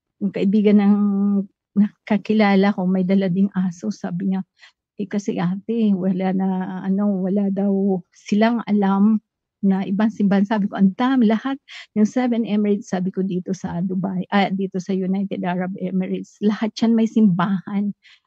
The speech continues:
Ang pinakamalaking simbahan, sabi ko, ang Saint Mary's, sabi ko, sa Odmita. Yung isa sa San Francis, mas malapit dito sa atin, sabi ko, ganun. "Saan kayo doon gusto?" Sabi ko, "Dadalhin ko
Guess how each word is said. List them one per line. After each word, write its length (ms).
Ang 220
pinakamalaking 720
simbahan, 420
sabi 380
ko, 80
ang 160
Saint 320
Mary's, 640
sabi 240
ko, 80
sa 180
Odmita. 480
Yung 220
isa 240
sa 160
San 240
Francis, 640
mas 220
malapit 480
dito 260
sa 220
atin, 400
sabi 340
ko, 160
ganun. 300
"Saan 540
kayo 240
doon 400
gusto?" 400
Sabi 240
ko, 100
"Dadalhin 640
ko 140